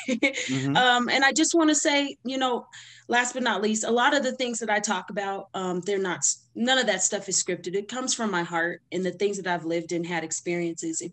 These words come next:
Speaker 2: you guys know of someone who needs executive direction or needs alcohol and addiction direction, um,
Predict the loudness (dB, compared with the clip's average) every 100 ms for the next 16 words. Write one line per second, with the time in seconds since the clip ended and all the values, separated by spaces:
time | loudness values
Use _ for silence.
0 | -6 -2 -2 0 -2 -2 -2 -4 -4 -2
1 | -4 -2 2 0 0 -16 -20 -18 -2 0
2 | 2 -2 -2 -4 -2 -4 -2 0 0 -2
3 | -4 -6 -6 -4 -2 0 0 -2 -8 -20
4 | -20 _ -4 2 2 2 -4 -8 _ _
5 | _ 2 2 0 -6 -4 -2 -2 -2 -2
6 | 0 2 2 0 -4 -4 -2 0 0 -2
7 | -4 -8 -10 -8 -4 -2 -4 -4 -8